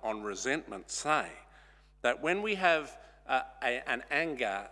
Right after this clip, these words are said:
something that's made us angry in the past, and we've held on to it, and, and it's become something that is now filling us with resentment, that, that our resentment will distort the truthfulness of our memory. And so we'll look back on the thing,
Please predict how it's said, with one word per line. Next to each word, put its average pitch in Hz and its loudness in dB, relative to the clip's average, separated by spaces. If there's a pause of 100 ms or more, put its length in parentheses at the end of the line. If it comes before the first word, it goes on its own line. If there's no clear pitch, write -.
something 160 -2
that's 139 -6
made 135 2
us 123 0
angry 135 2
in 113 0
the 104 0
past, 127 4
and 117 0
we've 117 0
held 165 6
on 160 4
to 104 -8
it, 87 -6 (280)
and, 120 2 (100)
and 127 0
it's 117 -8
become 160 0
something 147 -4
that 127 0 (220)
is 117 -8
now 123 0 (220)
filling 151 0
us 131 0
with 123 -8
resentment, 110 -2 (760)
that, 127 6
that 139 8
our 127 6
resentment 120 4 (500)
will 117 -2
distort 147 0
the 139 -8
truthfulness 131 0
of 113 -4
our 107 2
memory. 123 0 (1300)
And 117 4
so 120 6
we'll 120 2
look 147 0
back 156 4
on 123 0
the 107 -4
thing, 120 -6